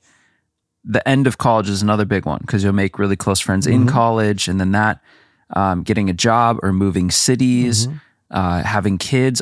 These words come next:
Speaker 1: all of these major life milestones will affect this.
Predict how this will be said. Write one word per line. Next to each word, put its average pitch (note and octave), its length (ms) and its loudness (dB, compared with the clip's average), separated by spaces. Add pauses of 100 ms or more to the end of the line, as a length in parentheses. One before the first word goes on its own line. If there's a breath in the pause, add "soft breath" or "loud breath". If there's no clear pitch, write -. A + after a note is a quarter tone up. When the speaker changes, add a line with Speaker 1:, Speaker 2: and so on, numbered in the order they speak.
Speaker 1:
all A#2 220 2
of - 80 -6
these A2 200 -2
major G#2 340 0
life F#2+ 500 -2
milestones F#2+ 800 -2
will G2 460 -2 (220)
affect - 440 -4
this. F#2+ 360 -2